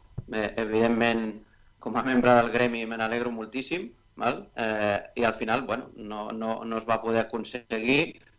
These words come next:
però tampoc sabem què podia haver passat en cas de que hi hagués hagu-, hagut aquest canvi. Tot i així, jo crec que, que, mm, el problema és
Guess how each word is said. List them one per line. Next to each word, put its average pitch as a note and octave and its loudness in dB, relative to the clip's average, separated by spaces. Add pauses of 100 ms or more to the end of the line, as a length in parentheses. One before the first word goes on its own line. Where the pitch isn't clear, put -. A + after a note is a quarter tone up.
(100)
però A2+ 0
tampoc G#2+ 0
sabem A2 -2
què A#2 -6
podia G#2+ -4
haver A2 -2
passat A2 -2 (140)
en A2 -6
cas G#2 0
de A2 -4
que A2 -2 (200)
hi G2+ -6
hagués G2+ -4
hagu-, G#2 -4
hagut G2+ -2
aquest G2+ 0
canvi. F2+ -4 (380)
Tot D3 4
i D#3+ 4
així, D3+ 0
jo B2+ 0
crec C3 -6
que, C3+ -2 (600)
que, A2+ -6 (880)
mm, - -12
el B2 6
problema C#3+ 8
és D#3 0